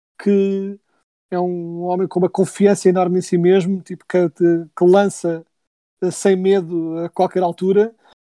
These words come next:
e lança com uma eficiência bastante impressionante, que ele tem estado com quarenta por cento da linha de triplo e quarenta por cento da linha de triplo com uma muito maior agressividade no ataque ao cesto e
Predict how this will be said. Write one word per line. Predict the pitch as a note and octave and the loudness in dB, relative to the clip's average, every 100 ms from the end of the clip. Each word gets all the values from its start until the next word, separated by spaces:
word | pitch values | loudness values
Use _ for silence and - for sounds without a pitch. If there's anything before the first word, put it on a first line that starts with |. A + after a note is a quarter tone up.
| _ - | _ 0
e | |
lança | A#3+ A#3 - C4 | 2 2 2 -6
com | A#3+ | -6
uma | A#3+ | -6
eficiência | - - A#3+ A#3 B3 | -8 -8 -6 -6 -6
bastante | A3+ - A#3+ B3 | -10 -4 -4 -4
impressionante, | G#3 - C4 A#3+ - | -6 0 2 2 0
que | G3 | -2
ele | F3 | 0
tem | F3+ | 0
estado | E3+ F#3 F#3 G3 | 4 4 4 0
com | - G3+ G3+ G3+ G3+ G#3 - _ _ _ | -2 0 2 0 -2 -4 -10 _ _ _
quarenta | - G3 G3 F#3+ | 2 4 4 0
por | - | 0
cento | G3+ | -2
da | F3+ | 0
linha | F#3+ F#3+ | -2 -2
de | F#3+ | -4
triplo | F3+ G3 F3 A3 A#3 _ _ _ _ G#3+ | -4 -4 -2 -6 -6 _ _ _ _ 4
e | G3 G3 G3+ G3+ G#3 G#3 - | 6 6 6 4 2 0 0
quarenta | - G#3 G3 | 2 2 0
por | F3 | 0
cento | G#3+ | 0
da | |
linha | F3+ F3+ | 2 0
de | - | 0
triplo | G#3 G#3 - | -2 -2 -2
com | G#3 | 0
uma | G#3 G#3 | 2 2
muito | A3 F#3+ | 0 0
maior | G#3 G#3 A3 A3 _ | 0 2 2 -2 _
agressividade | G#3+ G#3 - G#3+ F#3+ G3+ F#3+ F#3 - _ _ _ _ _ | -2 -2 -4 -6 -4 0 0 0 -8 _ _ _ _ _
no | E3+ F#3 | -2 -2
ataque | F3+ F3+ - | 0 -4 -4
ao | F3 | -10
cesto | - G#3 G3 - F#3 E3+ D#3 | -2 0 0 -2 -6 -6 -4
e | D3+ D3+ D3 C#3+ | -6 -4 -4 -6